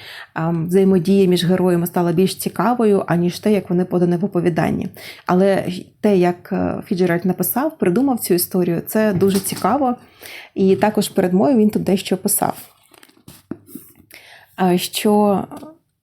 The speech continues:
м, оповідання було опубліковано в журналі Collier's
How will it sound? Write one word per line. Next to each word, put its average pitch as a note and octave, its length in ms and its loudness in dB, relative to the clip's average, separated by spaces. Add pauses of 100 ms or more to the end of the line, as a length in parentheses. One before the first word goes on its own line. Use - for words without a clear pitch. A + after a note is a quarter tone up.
(180)
м, F3+ 480 0
оповідання G3+ 420 2
було G#3+ 120 2
опубліковано F#3+ 800 2
в F#3 520 -2
журналі F#3 440 2
Collier's C#4 640 0